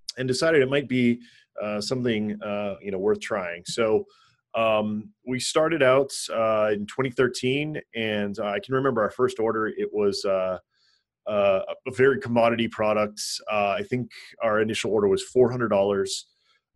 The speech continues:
Um, and we kinda just threw it up there. And, uh, back then there were no courses. There were, uh, you know, very little material on how to sell on Amazon.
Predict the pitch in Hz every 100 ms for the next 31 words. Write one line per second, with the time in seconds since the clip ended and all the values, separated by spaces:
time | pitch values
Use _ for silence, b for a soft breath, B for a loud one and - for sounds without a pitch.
0 | 101 101 101 131 139 160 156 156 156 -
1 | 151 123 127 113 101 98 98 110 110 -
2 | 110 104 131 131 156 135 110 110 104 123
3 | 120 123 120 110 110 107 107 104 101 -
4 | 101 95 95 101 101 98 92 _ - -
5 | - 127 131 120 120 110 104 - 123 123
6 | 107 95 110 - 123 131 135 135 135 143
7 | 143